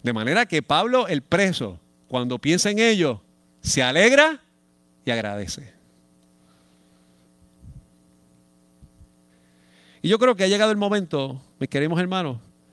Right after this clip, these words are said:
que nosotros podamos traer gratitud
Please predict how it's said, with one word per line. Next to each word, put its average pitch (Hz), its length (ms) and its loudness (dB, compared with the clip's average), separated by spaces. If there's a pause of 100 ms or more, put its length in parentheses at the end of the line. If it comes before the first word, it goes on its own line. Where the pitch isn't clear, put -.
(880)
que 131 140 -6
nosotros 131 400 -6
podamos 156 420 -4
traer 143 480 -4 (140)
gratitud 120 720 -6